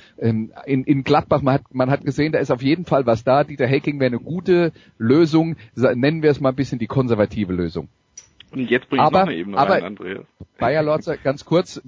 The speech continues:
Speaker 1: Bayer Lo-, Lorzer ist halt einer, der steht für R B Leipzig Fußball. Äh, Pressing über den ganzen Platz, extrem, äh, aggressives Anlaufen des Gegners. Und das ist halt eine vollkommen andere, äh, Herangehensweise als der Ballbesitzfußball von Dieter Hecking. Und dann würde ich mir als erster F C Köln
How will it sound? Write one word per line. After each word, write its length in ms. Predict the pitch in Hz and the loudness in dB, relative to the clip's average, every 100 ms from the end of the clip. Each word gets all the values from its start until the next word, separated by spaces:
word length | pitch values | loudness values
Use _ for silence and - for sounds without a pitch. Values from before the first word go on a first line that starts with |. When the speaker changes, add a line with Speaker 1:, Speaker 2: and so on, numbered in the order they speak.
| 117 | 0
Speaker 1:
Bayer 300 | 123 170 156 | 2 4 2
Lo-, 140 | 139 | 0
Lorzer 560 | 131 127 151 - 156 156 _ _ - | 2 0 0 0 0 -2 _ _ -2
ist 180 | 156 | 0
halt 180 | 156 - | 0 0
einer, 240 | 117 127 143 | -2 0 0
der 180 | 139 | 0
steht 280 | 135 - 139 | 0 0 -2
für 180 | - 147 | 0 2
R 280 | 143 135 131 | 2 2 2
B 80 | 156 | 2
Leipzig 420 | 156 185 - 127 | 2 0 -2 -10
Fußball. 460 | 113 104 - 87 82 _ _ _ _ | -8 -6 -4 -4 -4 _ _ _ _
Äh, 440 | 120 120 113 - 110 | 2 4 4 0 -6
Pressing 520 | - 160 180 185 175 170 | -2 0 2 0 -2 -4
über 160 | 160 143 | 0 2
den 120 | 127 | 2
ganzen 300 | 139 156 131 | 0 -2 -2
Platz, 420 | 135 175 - - | 0 0 -4 -8
extrem, 680 | - 139 - 135 160 175 170 - - _ - | -4 -4 -4 0 0 -2 -6 -12 -20 _ 2
äh, 220 | 135 131 | 4 4
aggressives 580 | 135 135 139 165 160 135 | 2 0 -2 -2 -4 -2
Anlaufen 520 | - 151 143 143 139 | -2 0 2 2 0
des 160 | 113 - | -4 0
Gegners. 520 | 135 - 151 190 - - _ _ - | 0 2 0 0 -6 -20 _ _ -8
Und 180 | 135 - | -2 2
das 160 | 151 | 2
ist 140 | 156 147 | 2 0
halt 160 | 135 | 0
eine 80 | 131 | -2
vollkommen 420 | - 156 156 147 | -2 0 -2 -4
andere, 580 | - 147 147 139 139 127 - | -4 0 0 2 2 0 -4
äh, 160 | 113 | -2
Herangehensweise 920 | 120 120 117 151 135 139 127 117 131 117 | 0 2 0 0 0 0 2 2 2 -2
als 160 | 117 | -2
der 80 | 123 | 0
Ballbesitzfußball 1000 | 107 110 131 131 131 - 143 - 123 123 | 2 2 0 -4 -6 -6 -4 2 2 2
von 220 | - 123 | -2 -4
Dieter 240 | 117 123 127 | -4 0 2
Hecking. 300 | 165 208 131 | 2 0 -2
Und 100 | 120 | 0
dann 140 | 117 | 0
würde 160 | 127 190 | 0 -2
ich 140 | - | -2
mir 60 | 175 | -2
als 120 | 139 | 0
erster 240 | 117 143 | 0 0
F 120 | 131 127 | -2 -2
C 100 | 135 | -2
Köln 320 | 139 147 | 2 2